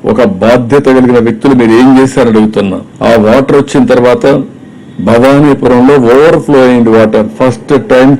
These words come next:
చరిత్రలో భవానీపురం దగ్గర రోడ్డు మీద నీళ్లు క్రాస్ అవుతాయని ఎవరు ఎక్స్‌పెక్ట్ చేయలేదు. అలాంటిది ఓవర్‌ఫ్లో అయ్యే పరిస్థితి వచ్చింది. అంటే ఆ రోజు డిజైన్ చేశారు,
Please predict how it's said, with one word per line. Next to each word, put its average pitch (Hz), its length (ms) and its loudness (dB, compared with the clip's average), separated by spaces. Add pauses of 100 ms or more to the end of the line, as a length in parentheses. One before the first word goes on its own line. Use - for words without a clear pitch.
చరిత్రలో 127 640 0
భవానీపురం 120 800 2
దగ్గర 135 380 2 (580)
రోడ్డు 135 380 2
మీద 139 240 2 (720)
నీళ్లు 123 240 0
క్రాస్ 113 320 -2
అవుతాయని 110 360 0
ఎవరు 110 160 0
ఎక్స్‌పెక్ట్ 107 500 -4
చేయలేదు. 95 260 -2 (1000)
అలాంటిది 123 440 2 (300)
ఓవర్‌ఫ్లో 120 440 0
అయ్యే 107 160 2
పరిస్థితి 107 420 -2
వచ్చింది. 98 440 -2 (320)
అంటే 123 440 0 (400)
ఆ 104 100 0
రోజు 135 220 2 (100)
డిజైన్ 135 420 2
చేశారు, 131 500 0